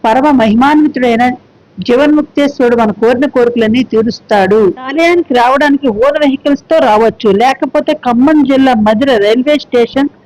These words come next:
మధిర బస్ స్టాండ్ నుండి ఈ గ్రామానికి బస్ సౌకర్యం మరియు ప్రైవేట్ వాహనాలు కూడా కలవు. అలాగే తిరువూరు, విజయవాడ నుండి కూడా బస్ స్టాండ్ లో బస్ మరియు ప్రైవేట్ వాహనాలు కూడా దొరుకుతాయి.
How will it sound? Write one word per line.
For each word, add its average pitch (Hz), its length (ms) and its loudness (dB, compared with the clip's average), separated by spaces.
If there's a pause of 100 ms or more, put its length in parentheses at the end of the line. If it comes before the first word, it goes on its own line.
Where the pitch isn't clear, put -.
(240)
మధిర 233 340 0
బస్ 214 200 0
స్టాండ్ 277 320 0
నుండి 240 200 0
ఈ 214 160 0
గ్రామానికి 254 500 0
బస్ 202 300 -2
సౌకర్యం 262 540 0
మరియు 226 220 2
ప్రైవేట్ 254 420 0
వాహనాలు 240 400 0
కూడా 247 240 -2
కలవు. 196 400 0 (380)
అలాగే 294 380 0
తిరువూరు, 285 560 2
విజయవాడ 285 580 2
నుండి 240 240 2
కూడా 247 180 0
బస్ 220 220 -2
స్టాండ్ 277 340 0
లో 262 100 2
బస్ 240 400 -2
మరియు 262 240 2
ప్రైవేట్ 247 360 0
వాహనాలు 240 420 0
కూడా 247 260 -2 (320)
దొరుకుతాయి. 226 720 2